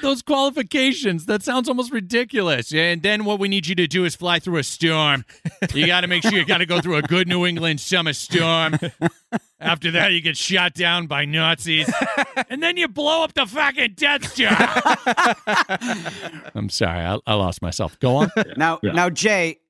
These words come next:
Speaker 2: Jay,
Speaker 3: Yeah.
Speaker 2: uh, both Jeff and I have, you have driven, both of us, to Las Vegas
Speaker 1: <laughs>
Speaker 2: in, in a van through,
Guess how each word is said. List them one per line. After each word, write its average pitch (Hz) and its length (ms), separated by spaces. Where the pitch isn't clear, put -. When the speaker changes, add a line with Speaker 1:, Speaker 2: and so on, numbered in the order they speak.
Speaker 2:
Jay, 170 360
Speaker 3:
Yeah. - 120
Speaker 2:
uh, 160 340
both 233 240
Jeff 220 200
and 185 80
I 170 120
have, 151 380
you 196 200
have 165 240
driven, 165 440
both 160 280
of 131 100
us, 110 300
to 180 120
Las 139 200
Vegas 92 320
Speaker 1:
<laughs> - 320
Speaker 2:
in, 160 120
in 185 200
a 180 40
van 147 260
through, 269 640